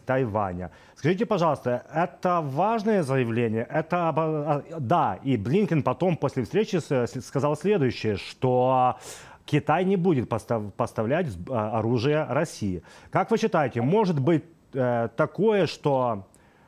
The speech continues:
вопреки многим прогнозам, что встреча б-, э, была холодной, да, это враждебные, э, государства, что они могут договориться, э, между собой,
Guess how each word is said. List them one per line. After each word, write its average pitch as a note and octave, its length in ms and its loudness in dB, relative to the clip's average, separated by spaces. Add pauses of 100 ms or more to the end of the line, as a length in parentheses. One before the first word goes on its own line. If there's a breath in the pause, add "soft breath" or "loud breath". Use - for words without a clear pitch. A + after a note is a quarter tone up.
(140 soft breath)
вопреки D3+ 600 0
многим C#3 340 2
прогнозам, C3 600 0
что - 200 -2
встреча C#3 580 0
б-, A2 240 -2
э, A2+ 380 0
была B2 440 0
холодной, A#2+ 840 0
да, B2+ 400 -2 (220 loud breath)
это A#2+ 280 0
враждебные, G#2+ 1120 -2 (340 loud breath)
э, A2+ 100 -4
государства, B2+ 880 -2
что D#3 240 -2
они D#3 220 2
могут F3 560 2
договориться, D3+ 880 0 (560 loud breath)
э, A2 540 -2 (800)
между B2 420 0
собой, D#3 680 0